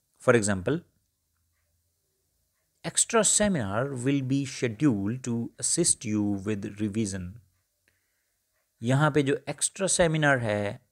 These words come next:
यहाँ पे स्पीकर स्ट्रेस देता है, "Extra seminars will be scheduled to assist you with revision।" So, try करें आप same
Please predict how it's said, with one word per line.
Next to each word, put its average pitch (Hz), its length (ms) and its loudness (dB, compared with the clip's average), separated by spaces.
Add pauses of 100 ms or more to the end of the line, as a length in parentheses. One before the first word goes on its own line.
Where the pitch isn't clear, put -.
(1600)
यहाँ 135 500 2
पे 131 340 4
स्पीकर 113 920 -6
स्ट्रेस - 480 0
देता 117 260 0
है, 135 240 -4 (760)
"Extra - 480 0
seminars 131 760 0 (1500)
will 135 260 2
be 135 100 0
scheduled 131 720 2 (100)
to 110 180 -4
assist - 540 -4
you 98 280 -4
with 104 180 -6 (140)
revision।" 95 400 -2 (1900)
So, - 100 -4
try 151 480 4
करें 160 400 2 (580)
आप 131 200 -2
same 139 840 -2